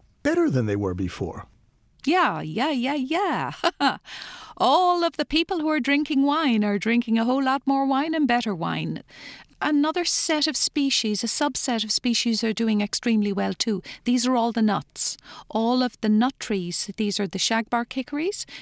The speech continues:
Speaker 2: these are the black walnuts. The, all of the nuts are doing extremely well.
Speaker 1: It's interesting, when people think about a hotspot for biodiversity and native species, they, you know, Canada doesn't come to mind, uh, immediately.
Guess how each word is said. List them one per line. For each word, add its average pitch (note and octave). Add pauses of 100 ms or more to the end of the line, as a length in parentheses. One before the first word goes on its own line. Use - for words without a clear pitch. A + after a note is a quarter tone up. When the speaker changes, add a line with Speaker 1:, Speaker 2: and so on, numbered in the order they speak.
Speaker 2:
these G#3+
are G#3
the F#3
black G3+
walnuts. A#3+ (340)
The, G3 (160)
all D#4
of F4+
the D4
nuts B3
are A3+
doing G#3+
extremely G#3
well. F3+ (320)
Speaker 1:
It's G3
interesting, A3
when C#3
people A3+
think D3+
about A2+ (380)
a A#2
hotspot -
for G2+
biodiversity F#2
and G2+
native F#2+
species, G#2+
they, B2 (640)
you A#3
know, C3
Canada D#3
doesn't C3+
come B2+
to -
mind, G2+
uh, G#2 (100)
immediately. A2+